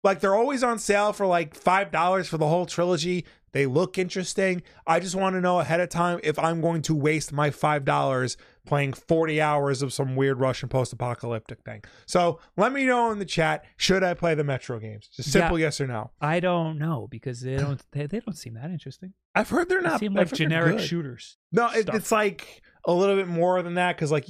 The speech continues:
Speaker 1: you can't go outside 'cause of all, all the radiation. You have to wear special equipment. And it's, like, a lot more simmy and psychological than
Speaker 2: Okay.
Speaker 1: Yeah, so let me know in the comments.
Speaker 2: The chat is all saying yes.
Speaker 1: Okay.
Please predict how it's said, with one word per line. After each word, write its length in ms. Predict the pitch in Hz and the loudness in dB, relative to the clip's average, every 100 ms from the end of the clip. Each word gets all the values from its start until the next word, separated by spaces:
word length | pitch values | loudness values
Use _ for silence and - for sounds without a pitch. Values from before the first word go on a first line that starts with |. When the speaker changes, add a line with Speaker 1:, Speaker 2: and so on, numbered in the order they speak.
| - | -8
Speaker 1:
you 100 | 156 | -6
can't 300 | 135 165 156 | -2 0 0
go 160 | 156 151 | 0 2
outside 500 | 151 143 147 143 139 | 2 0 0 0 0
'cause 140 | 139 | -2
of 180 | 139 139 | -4 -2
all, 220 | 135 135 | 0 0
all 140 | 135 135 | 0 -2
the 80 | 127 | -2
radiation. 500 | 127 123 131 120 135 | -2 -2 -2 -4 -8
You 40 | |
have 60 | 127 | -8
to 60 | 131 | -8
wear 120 | 120 | -8
special 380 | - 131 - 120 | -4 -6 -6 -12
equipment. 500 | - 131 135 123 - _ _ _ - | -10 -10 -6 -8 -8 _ _ _ -6
And 100 | 139 | -4
it's, 100 | 127 | 0
like, 100 | 139 | 0
a 60 | 135 | 2
lot 240 | 135 127 | 2 0
more 260 | 135 131 127 | -2 -2 0
simmy 600 | - - 143 135 135 127 | -2 0 0 0 -4 -6
and 100 | 117 | -6
psychological 800 | 131 127 127 123 123 127 127 123 | -6 -4 -2 0 -2 -4 -4 -4
than 320 | 127 120 123 | -2 -4 -6
Speaker 2:
Okay. 100 | 220 220 - - _ | -10 -12 -16 -20 _
Speaker 1:
Yeah, 220 | 123 107 104 | -4 -4 -4
so 260 | - 147 - _ _ _ _ | -2 -2 -4 _ _ _ _
let 140 | - - | -6 -4
me 160 | 208 | -4
know 300 | 160 101 - _ - | -4 -4 -6 _ -10
in 140 | 135 | -8
the 60 | 123 | -8
comments. 540 | 123 117 113 - - - _ _ _ - | -10 -10 -12 -16 -18 -20 _ _ _ -16
Speaker 2:
The 60 | |
chat 320 | 143 196 202 | -4 0 0
is 140 | 175 139 | -2 -2
all 160 | 135 127 | -2 -2
saying 300 | 135 120 113 | -6 -10 -12
yes. 220 | 120 - _ | -14 -16 _
Speaker 1:
Okay. 340 | 135 151 110 | 0 0 -2